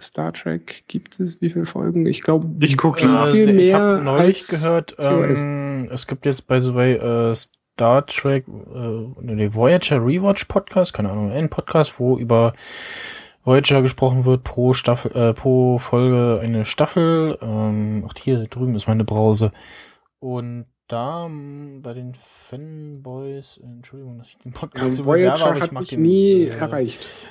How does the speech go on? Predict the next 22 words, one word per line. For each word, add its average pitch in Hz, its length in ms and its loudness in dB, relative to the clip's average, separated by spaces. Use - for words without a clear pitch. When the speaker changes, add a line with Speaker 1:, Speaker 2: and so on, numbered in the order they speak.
Speaker 3:
äh, 156 60 0
auf 156 420 4
jeden 151 100 -4
Fall, 151 180 -2
also 131 280 -8
jede 147 560 0
Star 143 460 -4
Trek, - 440 -8
äh, 151 280 -6
Staffel 151 420 -10
hat 127 120 -6
wohl, 139 520 -2
äh, 123 960 -4
sieben, 160 840 -10
äh, 131 240 0
jede 123 300 2
Star 127 180 0
Trek 127 220 -4
Serie 131 220 2
hat 127 120 2
sieben 143 240 0
Staffeln, 185 640 -2